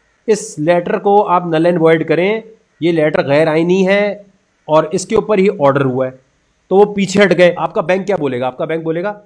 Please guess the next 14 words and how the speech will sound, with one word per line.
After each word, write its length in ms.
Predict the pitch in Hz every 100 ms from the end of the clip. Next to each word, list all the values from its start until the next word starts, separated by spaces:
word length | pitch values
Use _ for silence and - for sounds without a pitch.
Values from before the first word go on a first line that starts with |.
| _ 175
"हमारे 260 | 196 247
पास 120 | 262
कोई 140 | 254 247
लेटर 280 | 180 214 208
नहीं 140 | 170
आया।" 200 | 113 104 _ _ _ _ _ -
बोलना, 260 | 123 143 156
मेरे 200 | 151 156
भाई, 360 | 131 139 190 - _ _ _ -
जो 220 | 120 180
चीज़ 240 | 185 233 233
इलीगल 600 | 180 165 156 165 180 240
होती 260 | 165 - 123
है, 180 | 110